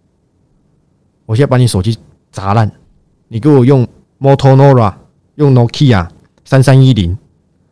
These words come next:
你还有办法过那种生活吗？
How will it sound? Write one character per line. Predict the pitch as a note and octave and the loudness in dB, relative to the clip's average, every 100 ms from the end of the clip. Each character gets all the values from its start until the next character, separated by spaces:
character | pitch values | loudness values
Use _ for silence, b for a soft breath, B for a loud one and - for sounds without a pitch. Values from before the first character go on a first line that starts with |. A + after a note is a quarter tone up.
| _ _ _ _ _ _ _ _ _ _ | _ _ _ _ _ _ _ _ _ _
你 | - A2+ | -8 -2
还 | C#3 | 0
有 | D#3 | 2
办 | C3+ | 2
法 | G2+ | 2
过 | C#3+ C3 | 2 2
那 | A#2+ | 2
种 | F#2+ - - | -2 -10 -8
生 | A#2+ A#2+ | -4 -4
活 | E2 | -4
吗？ | E2+ | -6